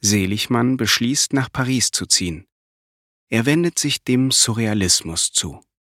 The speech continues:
Das Porträt zeigt verschiedene flächige und lineare Formen auf weißem Grund. Ein braunes Trapez mit abgerundeter Ecke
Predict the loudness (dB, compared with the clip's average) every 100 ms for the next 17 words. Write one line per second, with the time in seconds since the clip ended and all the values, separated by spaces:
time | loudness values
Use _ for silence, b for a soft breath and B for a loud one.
0 | _ _ _ _ _ _ _ _ _ -8
1 | -8 -6 -8 -4 -2 -2 0 0 0 -2
2 | -6 -14 -12 -4 -2 0 0 0 0 0
3 | -2 0 0 -2 -2 -4 -4 -4 -4 0
4 | 4 6 6 4 2 -2 0 2 4 2
5 | 2 -4 -8 -6 -2 0 2 0 -2 -2
6 | -8 -8 -18 _ _ _ _ _ _ _
7 | _ _ _ 0 2 2 2 2 2 0
8 | -2 -4 -2 -4 -4 -2 -4 -2 -6 -8
9 | -12 _ -4 -2 -2 2 2 2 0 -2
10 | -6 -4 -8